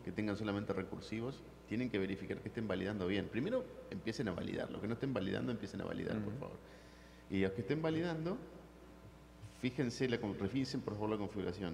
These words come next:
Speaker 1: Eh, nosotros mismos en algunos servidores de San Pablo, en la nic, encontramos, eh, binds viejos que estaban mal configurados. Así que, eh, todos seguramente tenemos algún esqueleto ahí, eh, perdido en algún servidor. Este,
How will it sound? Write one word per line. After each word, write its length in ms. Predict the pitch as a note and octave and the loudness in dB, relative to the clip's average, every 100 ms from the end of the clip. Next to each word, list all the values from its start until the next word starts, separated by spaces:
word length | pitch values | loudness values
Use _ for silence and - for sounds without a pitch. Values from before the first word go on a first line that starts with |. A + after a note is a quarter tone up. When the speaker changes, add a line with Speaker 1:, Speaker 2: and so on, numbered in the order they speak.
| E2 | -2
Speaker 1:
Eh, 80 | E2+ - | -6 -4
nosotros 380 | G2 C3+ C3+ | -2 0 2
mismos 280 | C3 C3+ A#2 | 2 2 0
en 100 | G#2 | 0
algunos 240 | G2 A2+ - | 0 0 0
servidores 260 | G#2 G#2+ | 2 2
de 60 | G#2 | 2
San 160 | F#2 F2 | 0 2
Pablo, 240 | A2 G#2 | 2 2
en 80 | F2+ | 0
la 80 | F#2+ | -2
nic, 160 | A2 - | -4 -4
encontramos, 800 | - F#2 F#2+ F#2 G2 G#2 G#2+ - - - | -6 -2 -2 0 -2 -2 -4 -8 -12 -8
eh, 320 | - - - - - - - - - G#2+ | -4 -2 -4 -6 -10 -12 -14 -8 -6 0
binds 360 | G2+ G#2+ G#2+ - | 2 0 -2 0
viejos 460 | A2 G#2+ A#2+ A#2 - - - - - | 2 2 -2 -4 -8 -14 -16 -10 -6
que 60 | |
estaban 280 | G2+ G2 F#2+ | -2 0 0
mal 140 | F#2 F#2 | 0 -2
configurados. 600 | - F2 E2+ E2+ - - - - - - | -4 -2 -2 -2 -6 -12 -16 -16 -12 -6
Así 180 | F2+ G2+ | -4 0
que, 260 | G#2 F#2 - | 4 4 2
eh, 280 | E2+ F#2 - - - - | -2 -2 -4 -6 -4 4
todos 260 | C3 A#2+ | 6 6
seguramente 400 | A2 G#2+ G#2+ G2+ | 4 2 2 0
tenemos 320 | F#2+ F#2+ F#2+ | 0 0 0
algún 200 | F#2 F#2+ | -2 0
esqueleto 460 | F#2+ - F#2 G2 F#2 | -2 -2 0 2 2
ahí, 420 | F#2 F2+ D2 C2+ | 2 2 0 -2
eh, 140 | C#2+ B1+ - | -4 -4 -4
perdido 420 | D#2+ F2+ F#2+ F#2 | -2 0 2 2
en 60 | F2 | 0
algún 220 | F#2 F#2+ | -2 -4
servidor. 460 | - F#2 F#2 G#2+ - - | -2 0 2 2 0 -4
Este, 500 | F#2 - F2 F2 | -4 0 2 2